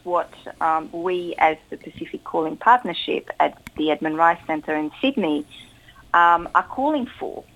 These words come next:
is for, uh, uh, you know, a, an urgent ramping up of Australia's assistance.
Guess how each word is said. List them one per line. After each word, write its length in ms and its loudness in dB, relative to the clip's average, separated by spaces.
is 140 0
for, 420 8
uh, 360 0
uh, 540 4
you 180 -8
know, 140 -2
a, 400 -4
an 340 -4
urgent 540 2
ramping 440 -2
up 180 -2
of 300 -2
Australia's 520 -4
assistance. 560 -14